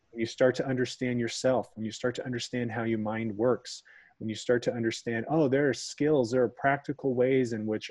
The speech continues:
I can feel more in control of my life." And it trickles out. When I feel more in control of my psychology, then I feel more empowered. And once I feel more empowered,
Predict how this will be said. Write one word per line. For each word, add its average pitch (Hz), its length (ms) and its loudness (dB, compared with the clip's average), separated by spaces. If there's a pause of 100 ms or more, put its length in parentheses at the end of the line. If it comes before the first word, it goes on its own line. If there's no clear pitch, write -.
I 117 140 2
can 120 180 -4
feel 117 220 -2
more 110 340 0
in 107 100 -8
control 117 460 -2
of 104 100 -4
my 95 160 -8
life." 104 480 0 (840)
And 117 360 0
it 120 140 0 (180)
trickles 165 360 4
out. 175 360 4
When 120 140 0
I 147 140 4
feel 156 280 4
more 135 300 2
in 131 160 -2
control 127 640 2
of 107 160 -6
my 110 180 -2
psychology, 104 840 0 (520)
then 123 200 0
I 123 100 4
feel 131 220 0
more 123 240 2
empowered. 104 460 -2 (1080)
And 120 120 -2
once 131 200 2
I 139 80 4
feel 131 220 2
more 123 200 2
empowered, 131 600 4